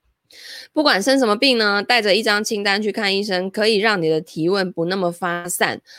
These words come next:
获得你真正想要知道的资讯。那我以前就曾经在看完医生之后，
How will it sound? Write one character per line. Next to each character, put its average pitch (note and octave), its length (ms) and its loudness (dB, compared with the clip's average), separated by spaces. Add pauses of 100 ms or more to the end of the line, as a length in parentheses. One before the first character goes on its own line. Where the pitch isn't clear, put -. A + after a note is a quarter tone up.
(180)
获 D#4 180 2
得 G3 140 2
你 F3 160 0
真 A3 180 -2
正 A3+ 160 2
想 F3 160 -4
要 D#3 80 0
知 F3 160 -4
道 F#3+ 160 2
的 D3 120 0
资 E3 260 -4
讯。 D3 380 -6
那 B3+ 100 2
我 A3 180 4
以 G3+ 220 -2
前 E3 300 -2
就 A#3 160 2
曾 F#3+ 180 -2
经 F#3+ 160 -2
在 G#3 160 0
看 G#3 180 -2
完 E3+ 160 -2
医 F3+ 120 0
生 F#3 180 -2
之 F#3 160 -2
后， F#3+ 240 0